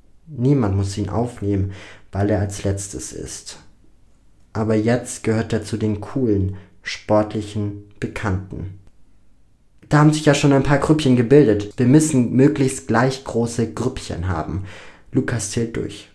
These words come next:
Es ist eine ungerade Anzahl von Schülern. Eine Gruppe muss eine ungerade Zahl haben,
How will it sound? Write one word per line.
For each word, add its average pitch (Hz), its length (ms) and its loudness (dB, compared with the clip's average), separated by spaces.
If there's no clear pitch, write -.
Es 151 120 -2
ist 151 100 -4
eine 127 200 4
ungerade 139 580 4
Anzahl 110 340 -4
von 120 220 -6
Schülern. 92 520 -8
Eine 107 240 -2
Gruppe - 500 0
muss 139 220 0
eine 113 340 -2
ungerade 120 580 -2
Zahl 139 380 0
haben, 104 380 -4